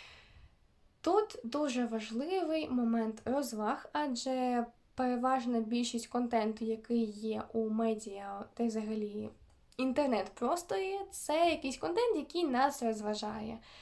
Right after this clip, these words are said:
Це мемчики, це будь-які відео, це фільми, серіали, музика і так далі. Це все, скажімо таки,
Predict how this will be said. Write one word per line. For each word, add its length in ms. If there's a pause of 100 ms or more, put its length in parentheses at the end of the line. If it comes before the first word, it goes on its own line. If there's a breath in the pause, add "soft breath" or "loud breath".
(180 loud breath)
Це 420
мемчики, 960
це 720 (240)
будь-які 460 (100)
відео, 720 (100)
це 180
фільми, 580
серіали, 760
музика 520
і 100
так 200
далі. 320 (460 loud breath)
Це 240
все, 540 (280)
скажімо 440
таки, 480